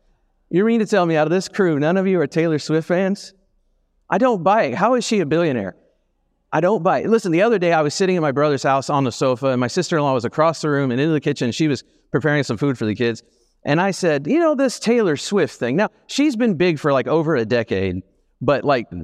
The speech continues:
something happened. I don't know what it is. I can't figure it out. But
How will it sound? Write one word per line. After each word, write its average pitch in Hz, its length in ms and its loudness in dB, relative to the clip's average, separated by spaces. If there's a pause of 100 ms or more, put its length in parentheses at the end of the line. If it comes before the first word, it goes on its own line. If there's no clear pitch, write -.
(100)
something 196 440 0
happened. 143 460 -2
I 170 80 2
don't 196 160 0
know 151 100 0
what 143 220 0
it 117 80 -2
is. 110 500 -2 (100)
I 123 140 -2
can't 170 240 -2
figure 139 340 0
it 104 80 -2
out. 101 240 0 (300)
But - 300 -2